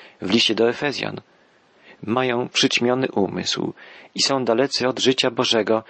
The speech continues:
przez nieświadomość, która jest w nich, przez zatwardziałość serca ich. Mając umysł przytępiony, oddali się rozpuście,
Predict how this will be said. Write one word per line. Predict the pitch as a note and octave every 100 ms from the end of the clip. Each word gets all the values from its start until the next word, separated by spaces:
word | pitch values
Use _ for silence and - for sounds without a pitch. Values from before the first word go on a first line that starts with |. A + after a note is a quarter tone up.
| - - -
przez | G#2+
nieświadomość, | A2+ C3 - B2 D#3 G#2 G2 - - - - -
która | - A2+
jest | C3+ -
w | - -
nich, | F#2 - - - - - - -
przez | B2 A2+
zatwardziałość | A2+ A2+ - B2+ A#2 C3+ C#3+ C#3 -
serca | - - D#3+ - -
ich. | - - - - _ _ _ _ _ _ -
Mając | G2 G2+ G2
umysł | - C3 G#2 - -
przytępiony, | - - G2+ F#2 B2+ B2 G#2 - - - _ _
oddali | A2+ A2 A#2+ A#2+
się | A#2+
rozpuście, | A#2 - - F2 - - -